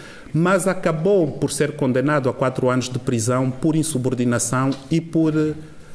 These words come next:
corrupção porque tinha quatro aparelhos de gravação. Um homem que movimentava centenas de milhões de dólares depois,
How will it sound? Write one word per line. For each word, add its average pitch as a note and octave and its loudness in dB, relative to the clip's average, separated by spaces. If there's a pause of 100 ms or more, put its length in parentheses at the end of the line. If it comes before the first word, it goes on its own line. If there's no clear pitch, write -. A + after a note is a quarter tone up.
(120)
corrupção C#3 0
porque - -8
tinha E3+ 0
quatro E3 -2
aparelhos C#3+ 0
de A#2+ -4
gravação. B2+ -2 (1160)
Um A#2 0
homem C3 2
que C3+ -4
movimentava B2 0
centenas A2+ -2
de A2+ 0
milhões A2 0
de A#2 -6
dólares A2 -2
depois, A2 -4